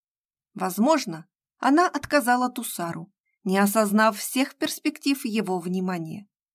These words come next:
В хижине ветра у неё будет больше времени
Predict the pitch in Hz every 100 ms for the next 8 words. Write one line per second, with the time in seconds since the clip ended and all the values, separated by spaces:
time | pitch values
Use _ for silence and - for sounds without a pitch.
0 | _ _ _ _ - - 202 180 185 185
1 | 233 254 170 - _ _ _ 311 311 311
2 | 254 285 269 226 294 202 - 196 196 185
3 | 175 170 170